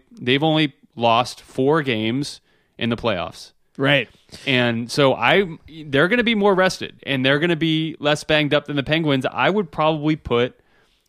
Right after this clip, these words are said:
Speaker 1: the Preds at a minus one twenty, you know, almost a pick 'em scenario.
Speaker 2: It's minus one fifty-five Pittsburgh.
Speaker 1: Yeah.
Speaker 2: So,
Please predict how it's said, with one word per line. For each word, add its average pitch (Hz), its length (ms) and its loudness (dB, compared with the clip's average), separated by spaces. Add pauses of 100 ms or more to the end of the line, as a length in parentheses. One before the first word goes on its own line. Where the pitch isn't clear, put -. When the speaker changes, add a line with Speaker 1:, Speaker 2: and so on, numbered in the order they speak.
(360)
Speaker 1:
the 127 120 -4
Preds 120 480 -2
at 120 340 0
a 123 200 2
minus 123 580 -2
one 143 180 2
twenty, 156 360 0
you 107 140 -2
know, 117 120 2
almost 139 420 0
a 135 60 -6
pick - 280 -4
'em 151 120 -2
scenario. 135 680 -4 (240)
Speaker 2:
It's 175 300 2
minus 196 500 4
one 202 240 4
fifty-five 151 800 0
Pittsburgh. - 380 -12 (100)
Speaker 1:
Yeah. 113 260 -2 (280)
Speaker 2:
So, 175 480 4